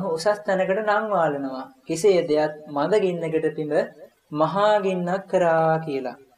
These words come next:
ඒ දක්ෂ කෙනා. ඉතින් පින්වතුනි, මෙන්න මේ විදිහට අතීත කතාවත් වර්තමාන කතාවත් දැන් අපි දැනගත්තා.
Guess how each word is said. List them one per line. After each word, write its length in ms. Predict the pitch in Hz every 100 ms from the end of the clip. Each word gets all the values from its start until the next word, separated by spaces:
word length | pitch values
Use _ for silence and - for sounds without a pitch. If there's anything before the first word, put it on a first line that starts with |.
| _ _ _
ඒ 280 | 139 147 147 143 143 - _ _ _
දක්ෂ 280 | 156 156 - 156
කෙනා. 340 | 151 135 120 113 _ _ - _ _
ඉතින් 260 | 165 190 233
පින්වතුනි, 600 | 202 196 202 175 170 175 220
මෙන්න 240 | 190 190
මේ 240 | 180 175 175
විදිහට 480 | 175 165 160 160 160 151 208 190 -
අතීත 460 | 151 160 190 185 175
කතාවත් 680 | 175 160 160 147 147 190 - - - _
වර්තමාන 680 | 147 156 170 175 160 156 156
කතාවත් 640 | 151 147 151 147 143 170 - - - _ _
දැන් 160 | 147 151
අපි 200 | 147 165
දැනගත්තා. 680 | 175 175 180 139 127 - 131